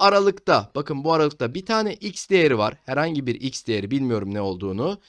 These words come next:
Yirmiye uzaklığı, yani ortanca değere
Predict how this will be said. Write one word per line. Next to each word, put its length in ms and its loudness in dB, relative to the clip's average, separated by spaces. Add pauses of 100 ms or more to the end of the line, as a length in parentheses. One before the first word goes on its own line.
(260)
Yirmiye 880 2
uzaklığı, 800 2
yani 280 2 (100)
ortanca 580 0
değere 320 4